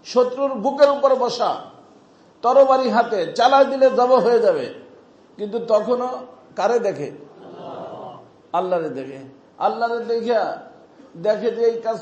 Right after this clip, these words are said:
করতে যাচ্ছি, এই কাজ আল্লাহর জন্য না, অর্থাৎ সাথে সাথে তারা কি করে দেয়? ছেড়ে দেয়।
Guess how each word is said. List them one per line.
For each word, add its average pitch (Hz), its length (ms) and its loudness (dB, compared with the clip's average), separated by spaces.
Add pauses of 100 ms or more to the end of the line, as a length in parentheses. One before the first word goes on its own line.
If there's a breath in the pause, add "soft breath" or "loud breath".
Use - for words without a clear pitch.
করতে 220 300 -4
যাচ্ছি, 202 360 -2
এই 202 200 -2
কাজ 196 220 -2
আল্লাহর 196 420 0
জন্য 202 220 -6 (720)
না, 160 260 -6 (720)
অর্থাৎ 196 260 -2
সাথে 190 340 -4
সাথে 220 220 -6
তারা 226 220 -6
কি 220 160 -8
করে 214 260 -4
দেয়? 143 220 -6 (1120)
ছেড়ে 240 240 2
দেয়। 180 320 0